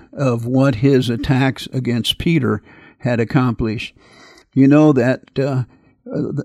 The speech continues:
Satan wants to do that to us. Anytime Satan, Satan get, can get a Christian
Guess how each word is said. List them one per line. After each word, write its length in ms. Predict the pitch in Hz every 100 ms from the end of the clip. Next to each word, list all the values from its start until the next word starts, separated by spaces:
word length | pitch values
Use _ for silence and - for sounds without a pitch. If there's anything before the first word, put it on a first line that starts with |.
| -
Satan 480 | - 170 160 151
wants 240 | 139 143 -
to 100 | 139
do 240 | 127 131
that 260 | 127 127 113
to 220 | - 131
us. 360 | 123 104 107 -
Anytime 640 | 160 185 180 - 139 135 123
Satan, 680 | - 143 135 139 123 117
Satan 540 | - - 147 143 135 120
get, 340 | 123 120 -
can 180 | - 127
get 180 | 123 120
a 40 |
Christian 640 | 110 147 143 - - 120